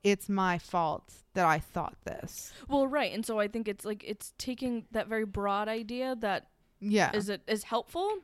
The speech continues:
Speaker 2: that, you know, that has been taught in therapy and has been taught in psychology classes, and then kind of flipping it on its head and using it, like, the inverse way and saying, "This is your fault because of that."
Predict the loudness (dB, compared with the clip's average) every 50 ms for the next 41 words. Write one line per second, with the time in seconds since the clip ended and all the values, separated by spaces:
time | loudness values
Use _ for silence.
0 | -2 0 0 0 0 -2 -2 -2 -2 0 -2 0 0 -2 -2 0 0 -2 0 0
1 | -2 -2 -2 -2 -2 -2 -2 -2 -4 -4 -2 -2 -2 -4 -4 -6 -8 -8 -6 -6
2 | -4 -4 -2 -2 -4 -2 -4 -4 -4 -4 -4 -4 -4 -4 -4 -4 -4 -6 -4 -4
3 | -6 -6 -4 -4 -4 -4 -4 -4 -6 -6 -6 -6 -6 -6 -6 -6 -8 -8 -6 -4
4 | -4 -2 0 -2 -2 -2 -4 -10 -14 _ -20 -20 -20 -20 -20 -20 -6 -2 -2 -2
5 | -2 -2 0 -2 0 0 0 -2 -2 -2 0 -2 -2 -2 -4 -6 -4 -2 -2 -2
6 | -2 -2 -4 -4 -2 -2 -2 -2 -2 -2 -2 -4 -2 -2 -4 -4 -4 -6 -6 -4
7 | -4 -2 -2 -2 0 -2 -2 -2 -4 -4 -2 -2 -2 -2 -2 -2 -2 -2 -4 -4
8 | -4 -4 -4 -6 -6 -8 -6 -6 -6 -6 -4 -2 -2 0 0 -2 -6 -10 -10 -8
9 | -8 -6 -6 -6 -6 -4 -6 -6 -4 -6 -8